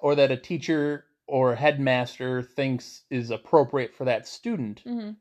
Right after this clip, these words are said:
Speaker 1: Can they pick up little side lessons?
Speaker 2: I would hope so, 'cause that sounds really cool. <laughs> Like, I, I mean, it, like, if it literally is, like, an independent study, you're not getting tested on stuff. It's just literally learning,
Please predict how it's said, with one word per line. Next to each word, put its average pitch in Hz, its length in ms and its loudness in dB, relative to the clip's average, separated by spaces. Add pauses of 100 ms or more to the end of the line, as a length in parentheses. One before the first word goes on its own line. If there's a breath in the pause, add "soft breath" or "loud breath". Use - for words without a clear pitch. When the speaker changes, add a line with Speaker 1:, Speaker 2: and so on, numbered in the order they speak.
(180)
Speaker 1:
Can 165 340 2
they 196 120 2
pick 190 240 -4
up 185 140 -2
little 165 220 -2
side 156 340 2
lessons? 220 640 -4 (520)
Speaker 2:
I 214 140 -10
would 466 160 -10
hope 196 300 -8
so, 139 340 -4
'cause 220 140 -8
that 254 160 -6
sounds 247 200 -8
really 196 280 -8
cool. 170 460 -6
<laughs> - 920 -20
Like, 226 320 -6 (520)
I, 220 260 4
I 220 100 0
mean, 226 200 -8
it, 180 220 -8
like, 185 240 -2
if 208 160 -8
it 220 240 -6
literally 208 440 -4
is, 202 120 -4
like, 190 140 -4
an 175 100 -8
independent 170 420 -8
study, 185 200 -6
you're 151 160 -8
not 165 200 -8
getting 165 220 -8
tested 160 460 -8
on 147 220 -10
stuff. - 460 -10
It's 165 160 -12
just - 280 -12
literally 165 600 -6
learning, 147 880 -14